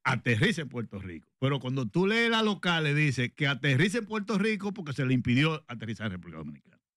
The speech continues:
Esa coletilla nada más aparece en los medios de comunicación dominicanos. En los medios de comunicación internacionales no habla de, de que del impedimento de República Dominicana. Pero más grave aún, un comunicado de la Presidencia de la República, que yo quiero leer un,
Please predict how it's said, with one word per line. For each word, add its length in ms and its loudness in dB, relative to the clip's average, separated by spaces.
Esa 240 2
coletilla 420 2
nada 160 2
más 180 2
aparece 340 -2
en 60 2
los 80 0
medios 200 0
de 40 -8
comunicación 480 -10
dominicanos. 440 -18
En 60 -6
los 100 2
medios 240 2
de 80 0
comunicación 500 -2
internacionales 720 0
no 300 4
habla 220 -2
de, 160 -6
de 160 -6
que 120 -8
del 160 -2
impedimento 640 -4
de 80 -10
República 400 -8
Dominicana. 460 -14
Pero 200 2
más 140 0
grave 300 2
aún, 340 0
un 80 2
comunicado 960 0
de 80 -4
la 100 -4
Presidencia 540 0
de 60 0
la 40 -2
República, 420 0
que 140 -8
yo 140 0
quiero 240 0
leer 280 2
un, 140 4